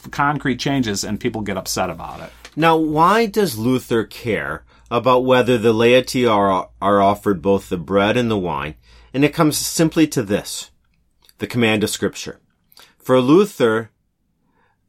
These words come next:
Speaker 2: to withhold the wine from the laity is to withhold them something they have been promised by the Scriptures.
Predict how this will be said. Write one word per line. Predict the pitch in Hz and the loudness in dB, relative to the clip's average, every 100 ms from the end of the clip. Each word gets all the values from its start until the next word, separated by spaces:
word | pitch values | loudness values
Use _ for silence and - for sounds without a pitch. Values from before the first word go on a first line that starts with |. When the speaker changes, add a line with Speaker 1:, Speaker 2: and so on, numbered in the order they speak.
| _ _ | _ _
Speaker 2:
to | 127 | 0
withhold | 120 123 123 - 170 202 208 - - | 4 4 2 -2 4 6 4 2 0
the | 139 | 2
wine | 127 110 113 113 117 107 | 4 4 4 4 2 0
from | - 110 | -4 0
the | 104 | 2
laity | 98 92 85 - 82 80 - | 4 2 0 -6 -8 -8 -4
is | 101 - | -4 -2
to | 107 | 0
withhold | 104 101 123 123 120 | 0 0 2 2 2
them | 120 | -2
something | 110 113 101 107 | -2 -2 -2 -2
they | 101 95 | 0 0
have | |
been | 87 87 | -2 -8
promised | - 104 104 107 104 - - | -6 0 2 2 -2 -8 -10
by | - 87 | -2 -2
the | 82 | -2
Scriptures. | - - 85 - - - - | -6 -6 -8 -8 -12 -12 -14